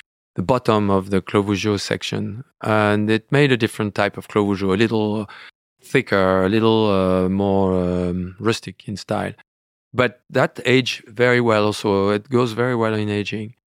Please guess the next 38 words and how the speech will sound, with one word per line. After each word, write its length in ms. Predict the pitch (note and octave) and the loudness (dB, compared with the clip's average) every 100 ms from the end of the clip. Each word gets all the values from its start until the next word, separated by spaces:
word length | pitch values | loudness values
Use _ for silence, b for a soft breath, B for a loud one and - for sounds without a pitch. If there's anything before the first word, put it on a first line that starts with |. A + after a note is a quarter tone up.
| _ _ _ _ _ _ _ _ _ - | _ _ _ _ _ _ _ _ _ 2
No, 60 | |
the 100 | F3 | 2
Clos 160 | A3 G3 | 4 4
Vougeot 240 | G3+ G#3 | 4 6
was 180 | F#3 C#3+ | 6 6
a 60 | C3 | 4
different 460 | A#2 D#3+ F#3 E3+ | 0 -2 0 0
type 300 | - D#3 D3 | 2 0 2
of 200 | C3 B2+ | 2 2
approach 520 | A#2 A2 - B2 - - | 2 0 2 0 -2 -4
to 120 | A#2+ | -2
winemaking. 760 | A2 A2 A2 G#2+ - G#2 G#2+ | 2 2 2 -2 -2 -2 0
It, 360 | G2+ G2 _ - | -2 -4 _ -4
uh, 220 | A2 G#2 - | -2 -2 0
told 280 | D#3 D#3+ A#2 | 2 2 0
me, 280 | A2 G2 | -2 -2
at 180 | F#2+ - | -2 -4
least, 300 | B2+ G#2+ - | -6 -6 -4
that 220 | G#2 G2+ _ _ _ _ _ - - | -2 -2 _ _ _ _ _ -20 -8
not 260 | B2+ D3 B2 - _ - | 0 0 0 -12 _ -12
searching 420 | - C#3 - C#3+ | -2 0 0 -2
for 180 | - A2+ | 0 -2
too 140 | - | 0
much 280 | C#3 B2+ - | 2 0 0
of 100 | G#2 | -2
extraction 600 | G#2+ - A2+ A2 - A#2+ | -2 -2 -2 -2 -2 0
was 160 | A#2 G2+ | 0 0
sometimes 500 | A2 G2+ G#2+ G#2 G2 | -2 0 0 0 -2
a 60 | |
very 240 | G2 G#2+ G#2 | 0 2 2
good 180 | A#2 A2 | 2 2
attitude, 580 | G#2+ G#2+ - G#2+ G#2 | 0 -4 -4 -2 -2
because 480 | A2 A2 A2 A2 G#2 - _ _ _ _ _ _ | -2 0 2 2 0 -4 _ _ _ _ _ _
to 80 | D3+ | 0
make 240 | D#3 D3 | 2 4
a 160 | C3 B2 | 4 4
real 260 | C#3 D3+ | 4 4
Chambolle, 580 | A#2+ - B2 A#2+ A2 G#2 | 2 0 2 4 4 2